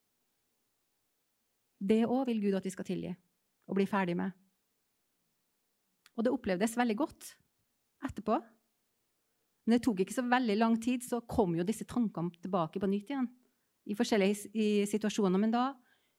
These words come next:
tok jeg faktisk, var ganske rask og avslørte. Jeg bare tenkte, «Nei, det her er her. Det er under Jesu blod. Jeg har tilgitt det. Jeg er ferdig med det.» Og faktisk,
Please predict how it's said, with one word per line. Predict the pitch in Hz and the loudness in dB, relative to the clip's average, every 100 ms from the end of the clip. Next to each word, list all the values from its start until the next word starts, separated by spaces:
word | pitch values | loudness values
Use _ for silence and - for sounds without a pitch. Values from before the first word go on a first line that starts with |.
| _ _ _ _ | _ _ _ _
tok | - 170 - 226 | -2 -2 -2 -2
jeg | |
faktisk, | 277 - 214 - 220 | -2 -2 -4 -6 -4
var | 220 | 0
ganske | 240 - 214 | 0 0 -2
rask | 262 - | -2 -2
og | - 196 | -2 -2
avslørte. | 170 175 170 | -2 -4 -4
Jeg | 247 | -4
bare | 269 | -6
tenkte, | 269 _ _ - | -10 _ _ -2
«Nei, | 214 240 392 - _ _ _ | 2 2 0 -6 _ _ _
det | 233 208 | -4 0
her | 196 | 0
er | 185 | -2
her. | 285 381 - _ _ _ _ _ _ _ 226 | -4 -8 -8 _ _ _ _ _ _ _ 0
Det | 254 254 | 0 2
er | 220 214 | 0 2
under | 180 170 180 185 | 0 -2 -4 -4
Jesu | 196 175 196 185 | -2 -2 -2 0
blod. | 214 254 | 0 0
Jeg | 226 | -2
har | 208 226 | -4 -2
tilgitt | - 165 160 - | -2 -2 -4 -4
det. | 247 - - | -6 -6 -2
Jeg | 220 | -2
er | |
ferdig | 233 254 214 285 | 0 2 4 4
med | 214 | 4
det.» | 185 - _ _ _ _ _ _ _ _ _ _ _ _ _ _ _ _ _ _ 247 | 2 -2 _ _ _ _ _ _ _ _ _ _ _ _ _ _ _ _ _ _ -6
Og | - | -2
faktisk, | 254 - - 262 277 - | -2 -4 -2 0 0 -4